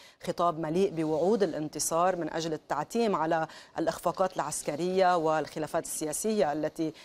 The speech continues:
آه، تعيشها، آه، يعني ما يسمى بدولة الاحتلال، وأيضًا، آه، انسحاب الموضوع على الولايات المتحدة الأمريكية لناحية مواقف السياسيين والناشطين.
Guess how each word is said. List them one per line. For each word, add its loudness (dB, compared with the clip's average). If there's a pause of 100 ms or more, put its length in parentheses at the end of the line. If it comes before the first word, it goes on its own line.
(200)
آه، -4
تعيشها، -2
آه، -2
يعني -6
ما 0
يسمى -4
بدولة -4
الاحتلال، 0
وأيضًا، 2 (340)
آه، 0
انسحاب -2
الموضوع -2
على -2
الولايات -4
المتحدة -6
الأمريكية -2 (160)
لناحية -4
مواقف 0
السياسيين -6 (400)
والناشطين. -2